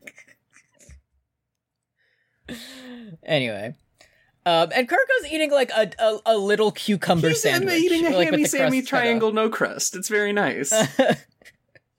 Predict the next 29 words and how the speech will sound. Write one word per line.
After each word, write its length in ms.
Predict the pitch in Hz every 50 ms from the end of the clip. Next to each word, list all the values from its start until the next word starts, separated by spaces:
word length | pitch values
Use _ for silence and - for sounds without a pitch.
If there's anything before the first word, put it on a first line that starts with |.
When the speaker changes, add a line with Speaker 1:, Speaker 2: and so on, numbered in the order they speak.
| _ _ _ _ _ _ _ _ _ _ _ _ _
Speaker 2:
And 200 | - - 185 214
then, 80 | 247 262
like, 320 | 269 262 262 262 220 -
so, 180 | - - 240 226
like, 140 | 220 208 147
they're 140 | 220 214
Speaker 1:
Um, 60 | 185 190
Speaker 2:
in 60 | 185 180
homeroom, 600 | 170 175 170 170 165 147 135 131 131 131 131 -
and 360 | 135 135 131 131 135 - -
Coach 300 | - 285 165 160 - -
<laughs> 20 |
arrives 440 | 175 160 147 160 - - 185 165 - 214
at 60 | -
their 80 | 180 -
class 580 | - - 214 - - - - - - - -
and 120 | 277 - -
says, 360 | - - - - 170 - - - - - - - - _
"Great, 380 | - - 349 370 247 147 - - - - - -
you're 100 | 302 311
not 180 | 294 262 208 185
doing 240 | 208 208 208 208
anything. 360 | 208 208 208 208 208 220 214 214
Half 260 | 202 339 415 403 -
day, 180 | 208 165 143 147
come 180 | - 320 359
here. 280 | 339 233 156 131 123 -
<laughs> 40 | -
You're, 460 | 254 240 202 190 226 208 214 226 233